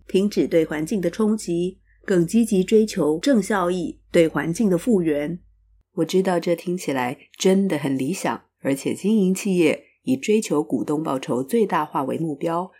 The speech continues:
似乎非常理所当然。但是正效益企业是把股东价值当成结果，而不是目标的心态。正效益企业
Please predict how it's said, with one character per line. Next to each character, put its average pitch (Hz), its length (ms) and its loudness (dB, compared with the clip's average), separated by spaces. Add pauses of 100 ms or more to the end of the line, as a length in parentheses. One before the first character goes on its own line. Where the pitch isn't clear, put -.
(120)
似 147 200 -4
乎 143 160 -6
非 147 200 0
常 147 320 -2
理 151 140 0
所 - 220 -2
当 185 200 -2
然。 147 340 -4 (460)
但 170 200 0
是 165 200 -2
正 226 220 -2
效 196 240 -2
益 190 140 -2
企 214 320 -2
业 156 240 -2 (260)
是 - 180 -2
把 139 160 2
股 135 220 -4
东 156 220 2
价 165 180 -4
值 147 260 -4
当 185 220 -4
成 160 220 -2
结 156 200 2
果， - 340 -2 (240)
而 147 140 0
不 165 140 -4
是 180 220 0
目 208 180 2
标 190 220 -2
的 170 100 0
心 202 260 -4
态。 180 380 -6 (480)
正 180 180 0
效 175 220 0
益 170 180 -4
企 220 300 -4
业 185 300 -2